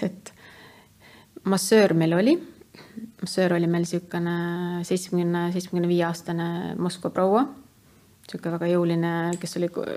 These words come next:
liidu korvpalli naistega käinud kaasas ja neid masseerinud. Aga ja siis, siis Aito ütles, et, et kui sulle seal midagi antakse, siis korja need kokku ja too mulle näha.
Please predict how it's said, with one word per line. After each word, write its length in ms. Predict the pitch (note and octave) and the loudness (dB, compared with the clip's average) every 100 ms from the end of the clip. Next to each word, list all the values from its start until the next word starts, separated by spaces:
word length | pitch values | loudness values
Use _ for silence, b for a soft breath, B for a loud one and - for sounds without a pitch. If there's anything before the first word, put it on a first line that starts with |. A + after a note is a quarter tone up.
| - - | -10 -2
liidu 280 | F3 F3 F3 | 4 6 6
korvpalli 480 | F3+ F3 E3+ E3 E3 E3+ F3 E3+ - - | 4 2 0 0 -2 -2 -4 -4 -6 -6
naistega 520 | - F3 - - - - - - - _ _ _ _ - | -4 -4 -4 -4 -4 -4 -6 -10 -18 _ _ _ _ -8
käinud 340 | - F3 E3+ | -2 0 0
kaasas 380 | - F3+ F3 E3 | 0 -2 -4 -8
ja 140 | - - - | -8 -8 -6
neid 260 | F3+ E3+ E3+ | -4 -4 -4
masseerinud. 600 | F#3 F3+ F#3 F3+ F#3 F#3 B B B B B B B B B B - | -4 -2 -2 0 0 -2 B B B B B B B B B B -4
Aga 460 | A3+ A3+ A#3 A#3 A#3 | 4 4 6 6 6
ja 120 | A#3 | 6
siis, 260 | A#3+ D4+ - D4 C4+ | 6 4 6 6 8
siis 200 | B3+ B3+ | 6 4
Aito 240 | D4 F4 D4+ | 6 8 6
ütles, 300 | D4+ C4+ A#3+ | 6 4 4
et, 240 | A3 - A#3 A3+ A3+ A3 - | 0 2 4 6 6 6 4
et 160 | A3 | 2
kui 120 | A3 | 2
sulle 140 | A3 G#3+ | 2 4
seal 140 | G#3+ | 6
midagi 240 | A3+ A#3+ B3+ | 6 6 6
antakse, 400 | E4 D#4+ C4+ G#3 | 4 4 2 2
siis 220 | G3+ G3 - G3+ G3 | 2 -2 0 2 2
korja 260 | F#3+ A3+ A#3 | 2 4 6
need 160 | F#3 F#3 | 4 6
kokku 360 | D4 D#4 - G#3 | 4 4 4 6
ja 60 | |
too 140 | G#3 A#3+ | 8 8
mulle 180 | B3 A3 | 8 6
näha. 260 | E3+ F3+ | 4 2